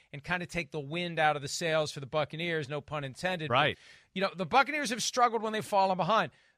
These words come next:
Speaker 1: And, and they've fallen behind in so many games
Speaker 2: I
Speaker 1: this year.
Speaker 2: know.
Speaker 1: At one point, I tracked all the games, and it was like every, even the games they won, they were falling behind. They were down ten to the Packers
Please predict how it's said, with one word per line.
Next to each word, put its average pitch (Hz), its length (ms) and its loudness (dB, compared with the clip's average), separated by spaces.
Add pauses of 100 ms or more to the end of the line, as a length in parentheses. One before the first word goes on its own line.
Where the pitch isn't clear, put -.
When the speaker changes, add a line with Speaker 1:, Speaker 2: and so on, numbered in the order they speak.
(140)
Speaker 1:
And, 214 120 0
and 240 120 2
they've 294 140 2
fallen 330 260 4
behind 294 320 4
in 262 80 -2
so - 240 -2
many 269 200 -2
games 262 320 0
Speaker 2:
I 110 80 2
Speaker 1:
this 127 100 2
year. 139 80 6
Speaker 2:
know. 117 60 4
Speaker 1:
At 95 100 -2
one 240 140 -4
point, 233 240 2
I 208 80 6
tracked 254 480 2
all 240 140 4
the 220 60 -2
games, 220 400 0
and 214 80 -2
it 220 60 -6
was 196 80 -10
like 214 260 2
every, 254 360 0
even 254 160 -6
the 285 80 -6
games 277 240 -2
they 247 160 2
won, 269 320 2
they 269 100 0
were 233 100 0
falling 190 360 2
behind. 160 240 2
They 170 40 -6
were 180 80 -6
down 196 240 2
ten 247 320 -2
to 233 60 -8
the 233 80 -6
Packers 180 480 2